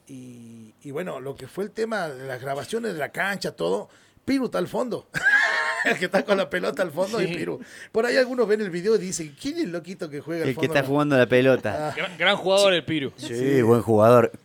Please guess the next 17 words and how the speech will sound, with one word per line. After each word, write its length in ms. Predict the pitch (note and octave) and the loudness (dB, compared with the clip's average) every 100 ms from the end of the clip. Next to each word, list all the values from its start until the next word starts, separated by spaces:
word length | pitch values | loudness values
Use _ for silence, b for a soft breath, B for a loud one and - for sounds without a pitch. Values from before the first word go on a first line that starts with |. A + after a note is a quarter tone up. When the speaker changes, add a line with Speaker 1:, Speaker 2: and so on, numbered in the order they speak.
| - | 0
Speaker 3:
Pero, 280 | D3+ D3 - | 6 8 8
a 100 | C#3+ | 6
ver, 200 | D3+ C#3+ | 6 6
pero 340 | C3+ C3 C3+ C#3 | 6 4 4 4
vuelvo 340 | E3 G#3 G#3 | 4 6 6
la, 380 | F3+ C#3 A#2 A#2 | 6 4 2 0
la, 280 | A#2+ A2+ A2+ | 0 -2 -4
Speaker 1:
La 60 | |
pregunta. 340 | A2 E3 D3+ D3+ | -4 -6 0 6
Speaker 3:
a 40 | |
la 160 | D3+ C#3+ | 6 6
pregunta. 680 | D3 D3+ D#3+ D3 B2+ A#2 F#2 B B - - _ | 6 8 6 4 2 0 0 B B -20 -20 _
Década 540 | B2 B2 C3 C3 B2 A#2+ | -8 -2 2 2 4 6
de 100 | A#2 | 6
los 120 | A2+ | 6
ochenta, 1000 | B2 B2 F3+ F#3 E3+ D3 E3+ D#3+ D#3+ - b b b | 6 6 8 6 4 2 4 6 4 2 b b b
¿cómo, 320 | E3 E3+ D#3+ | 4 6 6